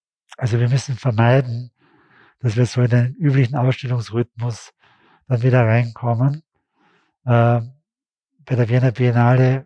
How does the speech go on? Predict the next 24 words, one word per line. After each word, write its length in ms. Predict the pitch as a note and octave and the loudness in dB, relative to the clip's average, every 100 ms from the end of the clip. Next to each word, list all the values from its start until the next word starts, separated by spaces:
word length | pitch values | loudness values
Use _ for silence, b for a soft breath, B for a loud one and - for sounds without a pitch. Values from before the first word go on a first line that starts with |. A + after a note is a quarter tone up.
| _ | _
wird 340 | E3 B2+ B2 B2+ | -2 -2 -2 -2
die 360 | A#2 A#2 B2+ _ _ _ | 0 -2 -6 _ _ _
Marlies 420 | C3 A#2+ A#2 G#2+ G#2+ | -2 0 0 -2 2
Wirth 240 | C#3+ - | 2 2
in 120 | C3+ | -4
dem, 140 | B2 A#2 A#2 - _ _ | -4 -4 -8 -16 _ _
in 120 | C3+ | -4
der 140 | B2+ A#2 | -2 0
Aus-, 240 | B2 - | -2 -4
in 140 | A3 A#2 | -10 -2
der 160 | A#2+ | 0
Galerie 440 | B2+ A#2 A#2 B2 B2 | 2 2 2 2 0
ein 100 | G#2+ | 0
tolles 280 | A#2+ A#2 - | -4 -4 -4
Projekt 420 | A#2 A#2 B2 C3 | 0 0 -2 -2
machen, 440 | B2+ - C3 B2 B B B B B B B _ | -2 -2 -8 -12 B B B B B B B _
das 140 | A#2 | -2
jetzt 180 | A2 - | 0 -2
mal 80 | A#2+ | -2
den 160 | C3 D3+ | 0 2
Arbeitstitel 1040 | B2+ B2 - _ _ - - C3 A2+ A#2 | 2 0 -2 _ _ -20 -2 0 0 0
hat 240 | A2+ - - | 0 -2 -4
Climate 460 | B2 B2 B2+ C3+ - | 0 2 2 -2 -2
Pandemic 800 | A2+ G2+ A#2 A2 E3 - - | -4 0 0 2 0 -2 -18